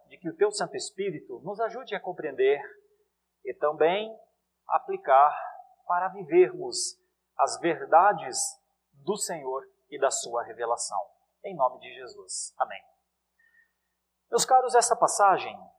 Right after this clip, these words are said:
pode nos mostrar, primeiramente, antes de trabalharmos no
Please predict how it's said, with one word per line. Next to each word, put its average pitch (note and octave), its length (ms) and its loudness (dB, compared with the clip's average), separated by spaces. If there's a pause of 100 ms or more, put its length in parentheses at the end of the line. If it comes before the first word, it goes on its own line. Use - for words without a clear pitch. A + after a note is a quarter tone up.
(280)
pode E3+ 540 4
nos D3 240 -8
mostrar, C#3 560 6 (360)
primeiramente, D#3 840 0 (200)
antes F#3+ 340 2
de D#3+ 80 -6
trabalharmos C#3 800 4
no C3 160 -12